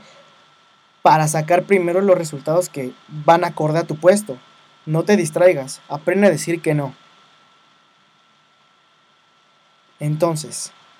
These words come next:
el siguiente paso es controles de ocupación. ¿Qué es esto? No satures tu tiempo. Hay que renegociar tareas, saber qué está pasando.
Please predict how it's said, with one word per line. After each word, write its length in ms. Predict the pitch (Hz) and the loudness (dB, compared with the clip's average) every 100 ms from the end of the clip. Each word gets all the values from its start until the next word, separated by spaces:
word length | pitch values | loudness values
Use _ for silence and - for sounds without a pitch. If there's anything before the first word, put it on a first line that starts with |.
| _ _ _ _ _ _ - _ | _ _ _ _ _ _ -20 _
el 100 | 156 | -6
siguiente 500 | 151 156 156 175 190 | -4 -4 -2 -2 -2
paso 360 | 220 233 208 156 | 2 4 4 0
es 240 | 165 185 - _ _ _ | -2 -4 -14 _ _ _
controles 500 | - 156 156 196 220 | -6 -2 4 6 6
de 100 | 208 | 2
ocupación. 640 | 156 151 143 127 - 147 - _ _ _ _ _ _ _ _ _ _ _ - | -2 -4 -8 -6 -6 -6 -8 _ _ _ _ _ _ _ _ _ _ _ -6
¿Qué 80 | |
es 160 | 196 190 | -4 -2
esto? 380 | 170 - 185 - _ _ _ _ _ _ _ | -6 -4 -4 -4 _ _ _ _ _ _ _
No 260 | 180 208 359 | 2 6 6
satures 600 | - 226 214 202 233 262 | 4 2 4 2 2 0
tu 120 | 151 | -6
tiempo. 440 | 156 180 175 143 127 _ _ _ _ _ _ _ _ _ _ _ _ | 0 2 2 -4 -16 _ _ _ _ _ _ _ _ _ _ _ _
Hay 200 | 156 208 | 0 0
que 180 | 214 240 | 4 6
renegociar 640 | 196 165 151 139 - 175 | 6 4 -2 -6 -4 -4
tareas, 680 | 180 165 160 170 151 139 - _ _ _ | 0 0 2 2 0 -4 -14 _ _ _
saber 540 | - 175 160 175 208 | -6 -2 2 0 0
qué 80 | 208 | -4
está 220 | 208 233 | -2 -2
pasando. 600 | 214 185 156 185 190 139 | 0 -2 -2 -4 -4 -8